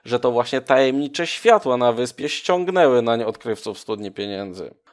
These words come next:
To niby drobnostka, ale takich niewielkich różnic jest tak wiele, że nie sposób jednoznacznie wyłuskać z nich jedną prawdopodobną wersję wydarzeń.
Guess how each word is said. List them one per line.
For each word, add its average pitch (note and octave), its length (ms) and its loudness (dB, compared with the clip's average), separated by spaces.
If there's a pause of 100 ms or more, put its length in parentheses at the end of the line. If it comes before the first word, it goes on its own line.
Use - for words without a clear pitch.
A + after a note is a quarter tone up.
(100)
To E3+ 240 4
niby D#3+ 220 0
drobnostka, C#3 760 2
ale G#2 360 2
takich C3+ 360 -4
niewielkich D3+ 460 0
różnic C#3+ 420 -2
jest A#2+ 240 -8
tak D#3 280 -2
wiele, A2 460 0 (420)
że D3+ 220 -4
nie F3 120 -2
sposób E3 420 -2
jednoznacznie C3+ 680 -2
wyłuskać B2 560 -2
z A2 80 -14
nich A2 240 -10
jedną C3+ 480 -2
prawdopodobną A2 840 -2
wersję G#2 320 -4
wydarzeń. G2 640 -4